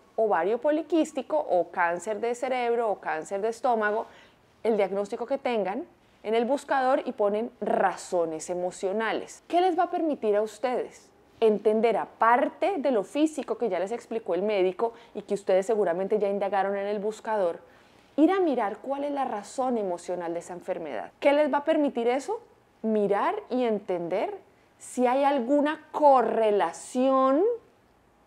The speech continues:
con lo que me está sucediendo emocionalmente a mí en ese momento. Segundo, siguiente paso, no entren en pánico.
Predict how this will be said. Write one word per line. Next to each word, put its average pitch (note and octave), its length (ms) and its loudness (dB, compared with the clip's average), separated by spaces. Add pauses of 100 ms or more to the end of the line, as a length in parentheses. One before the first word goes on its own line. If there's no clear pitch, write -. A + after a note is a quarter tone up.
con A#3+ 260 2
lo G#3 100 2
que G#3+ 140 -2
me G3 100 -2
está A3+ 300 -8
sucediendo G3+ 800 -2
emocionalmente F#3 1200 -2
a F3+ 120 -6
mí E3+ 220 -6
en C#3 140 -8
ese D#3+ 220 -10
momento. - 480 -14 (120)
Segundo, F#3+ 640 0
siguiente G#3 480 0
paso, F#3+ 320 0 (560)
no G#3 240 0
entren G#3 320 -2
en G3 140 -4
pánico. C3 440 -12